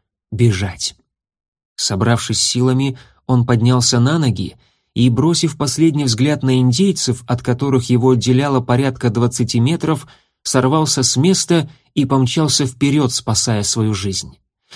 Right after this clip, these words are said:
Он перепрыгивал через упавшие деревья, спотыкался о кочки, огибал большие дубы.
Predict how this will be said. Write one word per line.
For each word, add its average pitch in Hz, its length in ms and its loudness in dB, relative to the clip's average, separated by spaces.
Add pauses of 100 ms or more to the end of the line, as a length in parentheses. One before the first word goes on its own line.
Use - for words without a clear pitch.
(140)
Он 117 200 4
перепрыгивал 120 640 2
через 117 320 2
упавшие 123 460 0
деревья, 120 680 0
спотыкался 127 760 -2
о 123 40 -2
кочки, - 600 -2 (240)
огибал 123 460 2
большие 127 440 2
дубы. 113 480 0